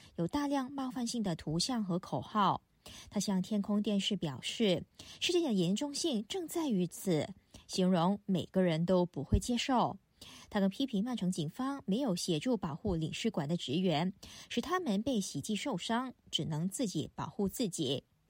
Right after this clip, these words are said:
在事件中遇袭受伤的港人 Bob，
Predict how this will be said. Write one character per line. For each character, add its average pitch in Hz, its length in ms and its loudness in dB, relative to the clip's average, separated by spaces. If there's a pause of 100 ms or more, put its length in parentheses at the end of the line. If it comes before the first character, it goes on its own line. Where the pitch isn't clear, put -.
(100)
在 220 120 2
事 214 160 0
件 208 100 0
中 214 240 0
遇 269 140 2
袭 165 180 0
受 247 160 -2
伤 247 140 -4
的 240 80 -2
港 165 180 -2
人 156 280 -2
Bob， 190 220 4